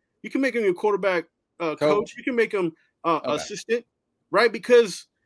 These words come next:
Speaker 1: again, you know, they're all leaning on the Shanahan system, which I think is bo-, bogus. Anyway, you know, you know how I feel
Speaker 2: Yeah.
Speaker 1: about that.
Speaker 2: Yeah.
Speaker 1: Um, so, you know, but no, you gotta move forward, man. You gotta, you know, you, you saw that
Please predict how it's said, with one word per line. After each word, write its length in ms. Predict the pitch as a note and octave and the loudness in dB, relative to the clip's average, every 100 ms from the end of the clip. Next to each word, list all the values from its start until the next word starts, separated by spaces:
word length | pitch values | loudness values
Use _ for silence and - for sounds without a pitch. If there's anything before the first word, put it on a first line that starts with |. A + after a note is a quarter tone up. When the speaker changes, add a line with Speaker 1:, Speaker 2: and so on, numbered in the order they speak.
| _ - | _ -6
Speaker 1:
again, 500 | E3 A3 G#3+ E3 C#3+ | 0 2 4 2 0
you 100 | E3 | -2
know, 140 | F#3 | 0
they're 300 | D#3+ F#3+ F3+ D#3+ | 0 0 0 0
all 180 | F3 F#3 | 2 4
leaning 320 | F#3 G3 F3+ | 2 2 2
on 140 | F3 D#3+ | 2 0
the 60 | |
Shanahan 480 | D#3 G3+ F#3+ E3+ D#3 | 0 -2 0 0 -2
system, 320 | - D#3+ E3 | -2 -6 -4
which 160 | D3 D3 | -4 -4
I 60 | |
think 240 | C#3 F3+ D#3+ | -6 -6 -6
is 80 | C3 | -6
bo-, 300 | B2 D3+ E3+ | -2 0 -2
bogus. 520 | C3+ D#3+ G3 D3+ D3+ - | -4 -2 -2 -2 -6 -4
Anyway, 240 | D#3+ C3+ | -4 -4
you 60 | C3+ | -4
know, 220 | D3+ C#3 A2+ | -4 -4 -6
you 80 | C#3+ | -6
know 140 | C#3 | -6
how 120 | C3 | -6
I 40 | B2 | -6
feel 160 | C#3 | -2
Speaker 2:
Yeah. 60 | C3 | -2
Speaker 1:
about 120 | A#2 - | -2 -10
that. 140 | C#3 - | -16 -12
Speaker 2:
Yeah. 180 | C3 G2 - - | -6 -6 -8 -6
Speaker 1:
Um, 300 | D#3 C#3+ C3+ - | -2 -2 -4 -12
so, 500 | - G3 F3+ E3 C#3+ _ _ - | -8 -4 0 -2 -4 _ _ -6
you 80 | F#3 | -4
know, 80 | F3 | -2
but 280 | F#3 E3+ - | 0 0 -2
no, 140 | D#3 F3 | -14 -12
you 100 | F3 | -4
gotta 160 | B3 A#3 | -2 0
move 300 | F3+ F#3+ G#3 | 0 -2 -2
forward, 420 | - F3 A#3 D#3+ | -6 -4 -2 -2
man. 360 | B2 B2 C3 C3+ | -4 -10 -6 -4
You 80 | F#3 | -2
gotta, 240 | G#3+ G3 C#3+ C#3 D3+ D#3 | 0 0 0 -2 -4 -2
you 140 | D#3+ | 0
know, 100 | E3 - C#3+ | 0 -6 -8
you, 120 | D#3+ _ _ _ | -10 _ _ _
you 80 | G3+ | -8
saw 320 | G3 B3+ B3+ | -2 2 4
that 300 | A#3+ G#3 E3 | 4 2 2